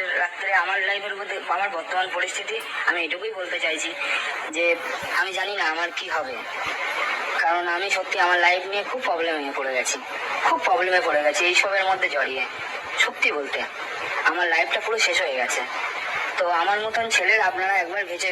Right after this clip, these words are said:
বিবেচনা করবেন, যদি আমি কোনো রকম কোনো বাজে ডিসিশন নিই, মানে বাজে ডিসিশন, সেটা হয়তো মানে অফেন্স, একটা ক্রিমিনাল অফেন্স, যেটা ওটাও একটা অফেন্স, কারণ ওইটা করা উচিত নয়, আমি তো এটাই বলবো,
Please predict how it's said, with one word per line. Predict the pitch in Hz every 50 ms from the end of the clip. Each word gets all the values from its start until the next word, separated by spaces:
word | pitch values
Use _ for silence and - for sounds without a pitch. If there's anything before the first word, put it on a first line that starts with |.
| 170 175
বিবেচনা | 175 175 180 185 190 190 202 202 202 202
করবেন, | 202 202 180 165 160 160 160 160
যদি | 180 180 190 190 185
আমি | 190 196 208 208 - - - - - - - -
কোনো | - 190 196 202
রকম | 202 202 220 220 214 208 202
কোনো | 202 202 208 202 196 - - - - - - - - - - - - - - - - - - - - -
বাজে | - - - - - -
ডিসিশন | - - - - - - - - 131
নিই, | - - - - - - - - - - - - -
মানে | 147 147 147 135
বাজে | - - - 170 - -
ডিসিশন, | - 170 185 196 196 190 190 185
সেটা | - - 180 165
হয়তো | 165 165 165 170 170 170 165 165 160
মানে | 160 156 156 156 143 143 - - - - 151
অফেন্স, | 147 - - 170 156 147 151 -
একটা | - - -
ক্রিমিনাল | - 165 165 170 - - - -
অফেন্স, | - - 151 131 - - - - - -
যেটা | 143 - - - - - - - - - - - - - - - - - - - - - - - -
ওটাও | - - - 180 190
একটা | - - - 147
অফেন্স, | - - 156 143 - - - - - - - - - - - - -
কারণ | - 156 151 151 147 151 147 - - - - 277 302 - - - - - - - - - 147 170 - - - - 165
ওইটা | 160 151 - 180 180 180 -
করা | 151 156 160 170 160 156
উচিত | 147 151 151 151 151 147
নয়, | 147 147 139 135 143
আমি | 147 156 156
তো | - -
এটাই | 156 170 156 143
বলবো, | 139 135 127 120